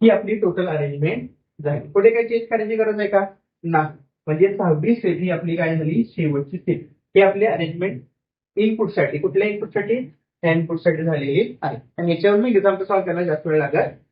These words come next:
नाही. आता ठीक, एक्झाम्पल बघा, आता काय झालंय?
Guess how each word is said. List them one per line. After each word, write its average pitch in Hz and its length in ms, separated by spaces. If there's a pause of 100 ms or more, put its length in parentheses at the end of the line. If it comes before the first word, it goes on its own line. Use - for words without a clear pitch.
(200)
नाही. 151 240 (240)
आता 185 200
ठीक, 143 200 (180)
एक्झाम्पल 214 400
बघा, 196 200
आता 196 140
काय 196 200
झालंय? 196 280